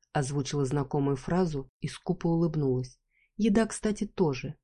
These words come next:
«Так, может, мне удастся удивить девушку чем-нибудь другим?» Ничуть не смутился. «Потанцуем?» Я спрашивал, а у самого подрагивали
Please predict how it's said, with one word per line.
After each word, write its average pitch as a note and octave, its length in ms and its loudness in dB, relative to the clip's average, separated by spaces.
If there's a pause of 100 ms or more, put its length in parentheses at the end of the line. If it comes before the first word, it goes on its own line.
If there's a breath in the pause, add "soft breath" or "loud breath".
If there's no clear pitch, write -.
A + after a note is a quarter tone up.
(720)
«Так, C#3+ 220 -2
может, D3 340 2
мне D3 160 2
удастся D3 460 0
удивить D3 360 0
девушку C#3+ 460 0
чем-нибудь D3 540 0
другим?» D3 560 2 (280)
Ничуть C3 360 -2
не C3 80 0
смутился. C3 680 -4 (480)
«Потанцуем?» D#3 800 2 (800)
Я C#3+ 160 0
спрашивал, D3+ 640 -2 (140)
а C#3 120 -2
у C3+ 60 -2
самого D3+ 440 2
подрагивали E3 840 0